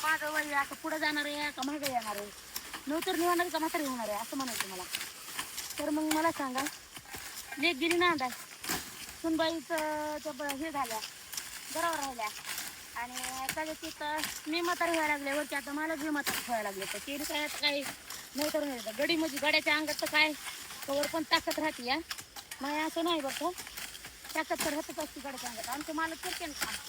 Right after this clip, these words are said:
पण काम करते ना, पण त्यांना आता ड्रायव्हर तर ड्रायव्हर ठेवायचा आहे, त्याला पन्नास हजार द्यायचे. तर आता जे हे लोक जे आहे ते ट्रॅक्टर घेणार आहे,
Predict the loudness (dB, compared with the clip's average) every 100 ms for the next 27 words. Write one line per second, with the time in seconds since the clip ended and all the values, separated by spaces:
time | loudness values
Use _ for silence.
0 | -8 -10 -14 -10 -10 -4 -2 0 0 -2
1 | 0 2 4 2 2 0 2 2 6 6
2 | 4 6 6 8 4 4 4 6 6 4
3 | 4 4 4 4 2 2 0 0 0 0
4 | 0 0 0 -2 -2 -2 -2 -4 -6 -12
5 | -12 -14 -6 -4 -2 0 2 4 4 4
6 | 2 2 2 2 2 0 0 -2 -2 0
7 | -2 -4